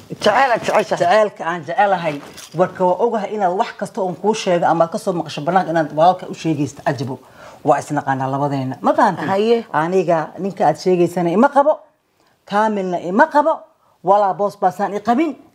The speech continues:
Speaker 2: Jaceyl aan walaalka jeclahay inuu igu soo laabto un, aan waxaas u kordhinayo.
Speaker 1: Haddaad walaalkay aad jeceshahay,
Speaker 2: Ah.
Speaker 1: maalinta uu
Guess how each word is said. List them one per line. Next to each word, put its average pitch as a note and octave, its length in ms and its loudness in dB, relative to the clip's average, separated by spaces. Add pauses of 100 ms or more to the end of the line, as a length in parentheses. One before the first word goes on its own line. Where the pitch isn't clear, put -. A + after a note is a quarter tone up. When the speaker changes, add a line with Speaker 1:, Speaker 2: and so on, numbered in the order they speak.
(260)
Speaker 2:
Jaceyl G3+ 480 2
aan F#3+ 160 -4
walaalka F#3+ 400 0
jeclahay G#3+ 380 -2
inuu A3 180 -2
igu C4 100 0
soo C4+ 180 4
laabto A3 320 2
un, G3+ 200 -2 (180)
aan F3 100 2
waxaas D#3+ 200 -8
u D#3+ 120 -14
kordhinayo. C#3+ 360 -4
Speaker 1:
Haddaad G#3 520 2
walaalkay A#3+ 540 0
aad G#3 220 0
jeceshahay, F3+ 680 -2 (120)
Speaker 2:
Ah. C3 180 -6 (220)
Speaker 1:
maalinta A3 680 2
uu A3+ 160 4